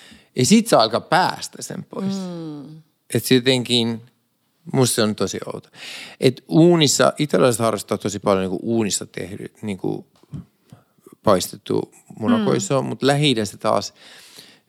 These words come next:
Speaker 1: hyvin usein, koska ihmiset harrastaa semmoista piknik-elämystä, niinku elämystä, ne aina grillaa kuorineen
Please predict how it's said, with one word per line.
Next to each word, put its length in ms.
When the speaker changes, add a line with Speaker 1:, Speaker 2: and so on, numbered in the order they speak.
Speaker 1:
hyvin 580
usein, 680
koska 520
ihmiset 340
harrastaa 480
semmoista 260
piknik-elämystä, 960
niinku 160
elämystä, 420
ne 60
aina 260
grillaa 680
kuorineen 920